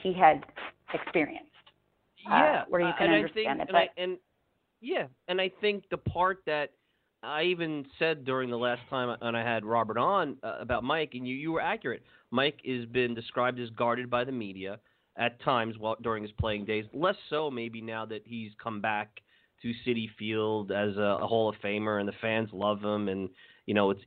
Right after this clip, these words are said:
Speaker 2: a lot easier now when you're not playing, of course. It's always about, look, everyone looks at the good stuff now. Uh, when you're playing, it's tough. But what came across here is that, you know, when he played, he was the hardest working guy on the team. He was a leader by example, but no one ever described him as this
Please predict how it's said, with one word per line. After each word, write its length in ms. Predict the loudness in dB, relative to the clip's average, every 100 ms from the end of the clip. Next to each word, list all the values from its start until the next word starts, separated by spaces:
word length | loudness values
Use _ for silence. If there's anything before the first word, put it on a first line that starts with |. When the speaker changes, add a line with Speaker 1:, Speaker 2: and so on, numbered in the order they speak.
| 0
Speaker 2:
a 20 |
lot 220 | 2 2
easier 320 | 0 -2 -4
now 260 | -4 -2 -2
when 340 | -4 -6 -8
you're 120 | -4 -4
not 180 | -4
playing, 480 | -6 0 2 2 -4
of 80 | -10 -12
course. 280 | -10 -10 -10
It's 160 | -12 -8
always 260 | -8 -8 -10
about, 220 | -10 -4
look, 180 | -4 -2
everyone 280 | 0 2 0
looks 160 | -4 -6
at 80 |
the 80 | -12
good 240 | -4 -6 -6
stuff 180 | -10 -10 -6
now. 400 | -4 -4 -6 -12 _ -20 -20 -6
Uh, 320 | 2 4 4 0
when 120 | -4
you're 100 | -2
playing, 400 | 0 0 0 -2
it's 100 | -10 -8
tough. 200 | -6 -4
But 160 | -4 -4 -6 _ -4
what 200 | -4 -2
came 180 | -2 -2
across 280 | -4 -6 -6
here 220 | -8 -6
is 80 | -4
that, 220 | -2 -4 -6 -18
you 180 | -10 -2
know, 240 | 0 0 -2 -2
when 120 | 0
he 100 | 0 -2
played, 320 | -4 -2 -2
he 80 | -2
was 80 | -6 -10
the 60 |
hardest 360 | -6 -2 -2 -4
working 300 | -8 -8 -8
guy 220 | -4 -4
on 80 | -6
the 80 | -12 -12
team. 320 | -10 -8 -8
He 80 | -8
was 200 | -10 -12 _ _ _ -4
a 60 |
leader 280 | -2 0 2
by 160 | 2 0
example, 440 | -2 -4 -4 -6
but 160 | -6 0
no 120 | 2
one 120 | 2
ever 140 | 0
described 520 | -4 -10 0 2 2 -2
him 120 | -4
as 140 | -6
this 120 | -8